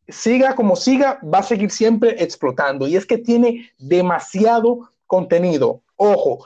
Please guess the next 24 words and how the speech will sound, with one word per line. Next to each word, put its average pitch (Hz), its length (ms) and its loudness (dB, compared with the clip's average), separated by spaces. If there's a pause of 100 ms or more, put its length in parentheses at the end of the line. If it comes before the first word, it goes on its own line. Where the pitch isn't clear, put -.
(160)
no 202 180 -2
dije 247 200 2
que 254 80 -2
este 247 140 -4
contenido 220 480 2
sea 214 520 0
malo, 151 600 0 (320)
aunque 127 300 -2
sí 160 260 0
hay, 147 320 0 (340)
y 120 80 -14
lastimosamente, 143 920 -2 (200)
eh, 127 400 0
tiene 139 180 0
que 143 100 0
ver 143 140 2
con 151 160 0
la 120 440 0 (840)
trama 165 300 0
principal, 185 800 -2
por 165 140 0
así 135 180 -2
decirlo, 147 440 -2
pero 254 400 2